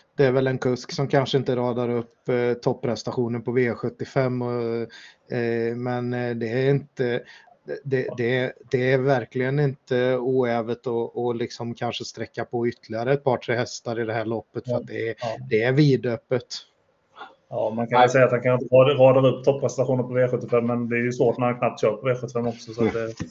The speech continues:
Speaker 1: <laughs> Precis. <laughs>
Speaker 3: Nej, men man kan säga det att, eh, faktiskt att, ehm, den är också startsnabb, vet jag. Så att, eh, tänkbart att den
Speaker 2: Absolut.
Speaker 3: kanske tar sig förbi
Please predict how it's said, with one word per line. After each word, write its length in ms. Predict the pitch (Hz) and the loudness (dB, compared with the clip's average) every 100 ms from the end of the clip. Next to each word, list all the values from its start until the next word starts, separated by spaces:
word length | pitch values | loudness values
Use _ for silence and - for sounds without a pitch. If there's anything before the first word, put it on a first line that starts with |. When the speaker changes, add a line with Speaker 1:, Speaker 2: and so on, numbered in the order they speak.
| - | -12
Speaker 1:
<laughs> 240 | 110 - | -12 0
Precis. 720 | 151 143 147 151 139 - - - | 8 8 10 8 8 4 4 6
<laughs> 1000 | 202 196 190 180 - 147 147 - 202 | 8 8 8 6 4 2 -2 -2 0
Speaker 3:
Nej, 380 | 175 110 117 113 | 4 8 10 10
men 140 | 113 113 | 8 6
man 120 | 113 | 4
kan 160 | 120 | 4
säga 300 | 107 113 113 | 6 8 10
det 220 | 127 110 107 | 8 8 4
att, 200 | 107 110 | 4 8
eh, 380 | 107 107 104 101 | 8 8 6 2
faktiskt 460 | 95 - 101 - 98 | -4 -2 -4 -2 -4
att, 340 | 95 - - | -4 -6 -6
ehm, 840 | 95 95 95 95 95 92 92 92 90 _ _ _ _ - 85 82 - - _ _ | -4 -2 -4 -4 -6 -4 -4 -6 -8 _ _ _ _ -20 -18 -18 -20 -20 _ _
den 180 | 104 104 | -2 2
är 60 | |
också 240 | 98 - 151 | 2 2 6
startsnabb, 440 | 147 101 - 95 | 8 8 6 -2
vet 200 | 87 - | -2 -6
jag. 80 | - - - | -12 -20 -12
Så 180 | - | -6
att, 180 | 98 - | -6 -4
eh, 420 | 101 98 98 98 98 101 _ _ - - | -4 -2 -4 -6 -8 -14 _ _ -16 -14
tänkbart 320 | 110 92 - 123 | -12 -12 -12 -12
att 40 | |
den 60 | - | -12
Speaker 2:
Absolut. 360 | 120 139 131 | -4 -2 -2
Speaker 3:
kanske 360 | 139 127 - 127 | -6 -8 -8 -12
tar 180 | 127 127 | -8 -10
sig 160 | 123 | -8
förbi 260 | 135 110 95 | -12 -12 -12